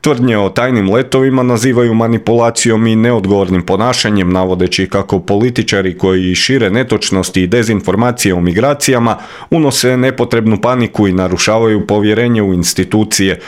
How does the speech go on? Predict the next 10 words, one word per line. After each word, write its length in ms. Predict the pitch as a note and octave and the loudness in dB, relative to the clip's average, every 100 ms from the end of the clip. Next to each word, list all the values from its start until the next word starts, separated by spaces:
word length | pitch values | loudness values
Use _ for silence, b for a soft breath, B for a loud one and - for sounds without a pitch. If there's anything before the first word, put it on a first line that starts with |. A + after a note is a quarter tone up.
| B B - | B B -2
U 100 | D#3+ | 0
nedostatku 680 | C3+ A#2 - B2 A#2+ - A#2 | 0 0 0 -2 -2 0 2
relevantnih 600 | A#2 A#2 A#2 B2 A2 G#2+ | 2 2 0 0 -2 -2
tema 300 | B2 B2 A2+ | -2 0 0
i 60 | G2 | 0
sadržaja 640 | - C3 B2+ A#2 B2+ B2+ | 0 0 0 0 0 0
politikanski 880 | B2 A#2+ A#2+ A2+ A2 A#2+ A2+ - A2+ | 0 0 0 -2 -2 -2 -2 -2 -2
se 280 | - A#2 A2 | 0 -2 0
koriste 520 | A2+ A2+ A2+ - A#2 | 0 0 0 0 -2
strogo 500 | - A#2+ A#2+ A2 | 0 0 0 0